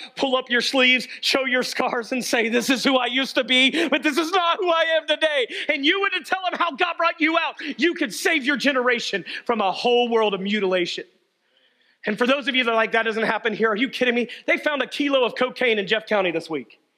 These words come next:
That's what somebody told me before school at our church today. And you're sitting there and saying, "Oh, it's real.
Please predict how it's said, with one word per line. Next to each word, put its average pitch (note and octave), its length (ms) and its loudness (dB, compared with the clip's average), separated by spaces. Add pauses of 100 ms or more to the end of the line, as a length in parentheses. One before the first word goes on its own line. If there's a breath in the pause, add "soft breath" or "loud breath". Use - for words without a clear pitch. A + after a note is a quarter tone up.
(960)
That's G#3 140 -2
what A3+ 100 -2
somebody A#3+ 220 0
told F#3+ 180 -2
me F3+ 80 -2
before E3+ 320 -4
school F3 320 -6 (140)
at - 20 0
our F3 80 2
church F3 300 -6
today. F3+ 280 -4 (1200)
And G3+ 60 2
you're C#4 80 2
sitting C4 180 -2
there A#3+ 140 2
and A#3 100 -2
saying, A3 240 0
"Oh, - 160 -4 (1500 loud breath)
it's C#4+ 160 0
real. D#4+ 720 2